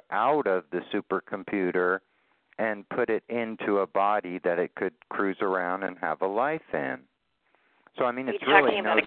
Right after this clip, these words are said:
Speaker 2: consciousness?
Speaker 1: Yeah, a consciousness. And,
Speaker 2: Okay.
Speaker 1: and,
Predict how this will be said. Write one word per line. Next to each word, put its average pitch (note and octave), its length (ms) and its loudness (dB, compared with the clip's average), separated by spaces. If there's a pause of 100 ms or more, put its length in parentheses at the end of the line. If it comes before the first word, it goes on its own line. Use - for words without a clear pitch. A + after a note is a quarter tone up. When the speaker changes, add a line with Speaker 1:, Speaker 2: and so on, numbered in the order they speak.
Speaker 2:
consciousness? F#3 640 -4 (920)
Speaker 1:
Yeah, C3 320 2
a - 20 -8
consciousness. G2+ 960 -2
And, G#2 360 -6
Speaker 2:
Okay. C3+ 300 -8 (160)
Speaker 1:
and, A#2+ 160 -4